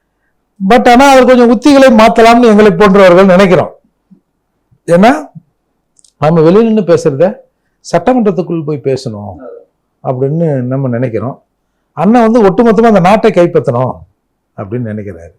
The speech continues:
இதுதான் ரெண்டு பேரும் யோசிக்கிறது, இந்த நாட்டுக்காக தான் யோசிக்கிறோம். அண்ணன் ஒரு மாஸ்டர் பிளான் போடுறாரு.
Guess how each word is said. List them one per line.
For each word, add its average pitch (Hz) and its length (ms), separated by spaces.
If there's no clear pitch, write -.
இதுதான் 110 400
ரெண்டு 139 200
பேரும் 190 260
யோசிக்கிறது, 190 360
இந்த 190 140
நாட்டுக்காக 165 420
தான் 170 140
யோசிக்கிறோம். 156 680
அண்ணன் 262 320
ஒரு 262 120
மாஸ்டர் 214 420
பிளான் 170 320
போடுறாரு. 123 520